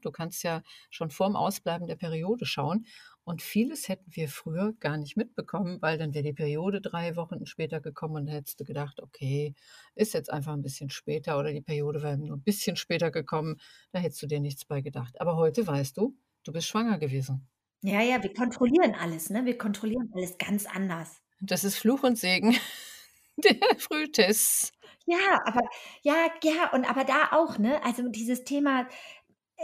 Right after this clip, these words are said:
Speaker 2: es ist ja immer, dieses Thema Zeit ist ja, glaub ich, für viele wirklich ganz essentiell, dass sie denken, "Boah, wie lange kann denn so eine Kinderwunschphase gehen?" Du hast, du hast mal noch, du hast mir mal so eine coole Geschichte erzählt. Naja, cool ist sie natürlich nicht, aber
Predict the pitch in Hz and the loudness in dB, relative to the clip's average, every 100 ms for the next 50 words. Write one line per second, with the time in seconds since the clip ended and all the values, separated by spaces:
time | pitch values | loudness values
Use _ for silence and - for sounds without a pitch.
0 | - 254 - 294 320 285 269 269 240 254 | -2 -2 -2 0 2 2 2 0 0 -2
1 | 220 233 - 247 233 233 - 262 277 277 | -2 -4 0 2 2 0 -2 2 2 0
2 | 220 214 208 208 208 - 208 - 240 240 | -4 -2 0 -2 -4 -8 -8 -4 0 2
3 | 233 - - - 196 233 240 220 220 - | 2 0 -6 -8 -2 -2 0 -4 -4 -4
4 | 208 240 247 - 202 - 214 202 - 208 | -2 2 0 0 -4 0 0 0 0 2
5 | 202 180 202 190 202 202 202 185 185 214 | 2 -2 -4 -4 -2 -4 -4 -6 -6 -10
6 | - - - - 214 226 220 220 226 233 | -16 -20 -12 -2 2 2 0 -2 0 2
7 | 226 220 208 202 240 226 202 208 208 - | 2 2 0 0 0 2 2 0 -2 -4
8 | 196 202 208 226 226 - - - - 226 | -6 -2 -2 0 -2 -2 -12 -16 -2 0
9 | 233 285 - _ 233 240 339 403 359 - | 0 -2 -8 _ 0 2 2 2 -2 -4
10 | 226 262 277 370 381 349 302 285 - - | -4 -2 -2 -2 0 0 0 -4 -4 -2
11 | 311 269 - 285 - 262 - - - - | -2 -2 -6 -8 -6 -4 -4 -8 -6 -6
12 | - 240 214 214 - 170 170 175 - _ | -4 2 2 2 -2 -4 -4 -4 -8 _
13 | 214 196 - 185 180 185 196 226 - 190 | -4 -2 -4 -8 -8 -8 -4 -4 -2 -4
14 | 190 | -4